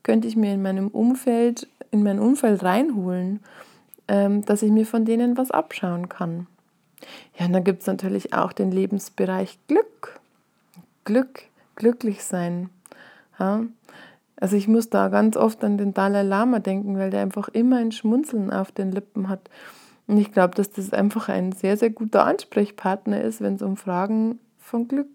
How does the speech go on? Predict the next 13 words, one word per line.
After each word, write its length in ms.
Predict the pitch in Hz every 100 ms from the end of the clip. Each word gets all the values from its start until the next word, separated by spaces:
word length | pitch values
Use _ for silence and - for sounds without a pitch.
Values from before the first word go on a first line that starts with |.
| _
geht. 340 | 180 170 170 _ - - _ _ _
Also 140 | 202 196
ich 60 |
hab 140 | 196 - _ _ _ _
oft, 300 | - 254 - _ -
ich 100 | 202
hab 120 | 202
schon 140 | 208
viele 280 | 202 262 262
Bücher 340 | 190 294 - 262
von 220 | 247 233
ihm 220 | 233 233
gelesen 600 | 220 214 233 247 240